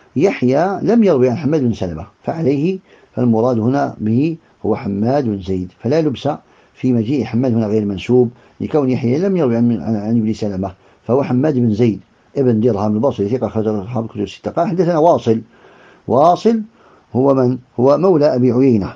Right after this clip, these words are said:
ابن المهلب، آه، البصري، صدوق عابد، أخرج له البخاري ومسلم وأبو داود والنسائي بن ماجه. عن بشار ابن أبي سيف، عن بشار ابن أبي سيف،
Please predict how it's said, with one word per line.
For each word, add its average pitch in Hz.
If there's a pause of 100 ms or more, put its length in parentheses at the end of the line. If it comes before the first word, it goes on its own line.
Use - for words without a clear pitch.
(260)
ابن 113
المهلب، 104 (480)
آه، 101
البصري، 104
صدوق 123
عابد، 107 (440)
أخرج 131
له 117
البخاري 117
ومسلم 120
وأبو 104
داود 139 (280)
والنسائي 143
بن 107
ماجه. 107
عن 147
بشار 156
ابن 135
أبي 135
سيف، - (460)
عن 110
بشار 123 (420)
ابن 123
أبي 107
سيف، 175